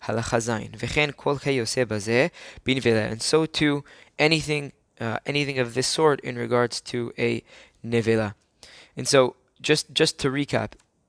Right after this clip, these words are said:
whenever the Torah says, "Yichabes begadav," the Torah is saying that the clothing on a person are tameh, and the person themselves is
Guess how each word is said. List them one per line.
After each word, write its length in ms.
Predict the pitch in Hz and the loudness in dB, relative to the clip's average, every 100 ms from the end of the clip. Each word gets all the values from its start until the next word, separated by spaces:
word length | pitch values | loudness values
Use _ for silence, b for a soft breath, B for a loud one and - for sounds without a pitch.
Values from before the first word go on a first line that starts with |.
| _ _ _ _ _ | _ _ _ _ _
whenever 360 | 127 135 156 156 | 2 4 6 6
the 140 | 143 | 2
Torah 300 | - 131 123 | 0 2 4
says, 380 | - 131 131 123 b b | 6 4 4 2 b b
"Yichabes 420 | - 120 120 120 | -4 0 0 -2
begadav," 600 | 113 107 107 120 143 151 - B B B | -4 -8 0 4 4 2 -8 B B B
the 100 | 123 | -6
Torah 400 | - 127 147 156 _ b - | -2 2 4 2 _ b -8
is 260 | 127 123 - _ | -6 -6 -12 _
saying 580 | - - 143 120 110 104 _ - | -6 0 2 2 -2 -12 _ -6
that 340 | 113 107 - _ _ _ _ | -4 -2 -6 _ _ _ _
the 140 | - | -12
clothing 480 | - - 156 156 151 | -6 2 4 4 2
on 120 | 143 139 | 2 0
a 40 | |
person 520 | - 139 - 135 131 b b _ _ _ _ _ _ _ _ _ _ - | 0 0 0 -4 -6 b b _ _ _ _ _ _ _ _ _ _ 0
are 360 | 127 123 117 _ _ - | 4 4 2 _ _ -8
tameh, 440 | - 110 104 135 202 _ _ _ _ _ - | -4 -4 -2 -4 -6 _ _ _ _ _ -8
and 140 | 123 120 | -6 -4
the 60 | |
person 380 | - 151 - 147 | 2 2 2 -6
themselves 540 | 143 - 156 147 131 - | -4 2 4 4 0 -6
is 220 | 151 135 | -6 -6